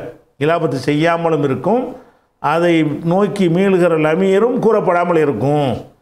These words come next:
இந்த ஸ்டைல்ல எதை பயன்படுத்தினாலும் சரி, இதை வந்து நீங்க மப்னி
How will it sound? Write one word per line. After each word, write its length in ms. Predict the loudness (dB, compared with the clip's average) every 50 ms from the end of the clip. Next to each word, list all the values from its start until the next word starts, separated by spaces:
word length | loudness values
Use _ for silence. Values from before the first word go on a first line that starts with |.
| _ _ _ _ _ -4
இந்த 260 | -2 0 2 2 2 2
ஸ்டைல்ல 480 | 0 0 0 0 2 2 2 2 2 4 2
எதை 160 | 2 2 0 0
பயன்படுத்தினாலும் 800 | 0 0 0 2 0 0 0 0 0 0 0 0 0 0 0 0
சரி, 220 | 2 2 2 2 0 0 0 -4 -8 -12 -16 -20 -18 _ -4
இதை 260 | -2 0 2 2 2
வந்து 240 | 2 2 0 2 0 0
நீங்க 220 | 0 0 0 0 0
மப்னி 420 | 0 0 0 0 0 0 2 2